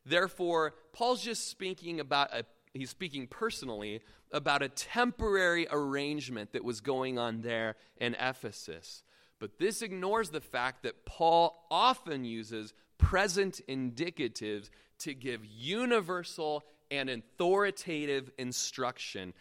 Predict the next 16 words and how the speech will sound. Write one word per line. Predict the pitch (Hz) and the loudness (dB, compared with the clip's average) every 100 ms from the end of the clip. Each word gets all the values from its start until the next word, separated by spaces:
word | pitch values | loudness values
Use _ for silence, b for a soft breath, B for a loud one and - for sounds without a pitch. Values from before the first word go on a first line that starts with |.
| b - | b -8
especially | 117 - 170 170 - 170 | -6 -2 0 0 -2 -4
in | 139 | -4
Romans | 135 131 123 - | -4 -4 -6 -10
twelve | - 131 117 107 | 2 4 4 2
one | 117 156 156 151 b b - | 0 4 4 0 b b -10
and | 123 | -6
in | 113 | -6
First | 110 139 139 - | -8 -10 -10 -10
Timothy | 135 127 - 101 - | -12 -12 -12 -16 -16
two | - 127 117 120 b b b - | -14 -10 -8 -10 b b b -10
eight. | 95 90 - - - _ _ _ _ _ _ _ - | -10 -12 -18 -20 -20 _ _ _ _ _ _ _ -8
Also, | - 180 214 - 139 117 123 | 2 4 4 0 0 0 -2
to | - 160 | -4 -2
argue | 147 185 208 208 | 2 2 2 -4
that | 160 - | -6 -6
Paul's | - 196 185 208 208 | -6 0 4 4 2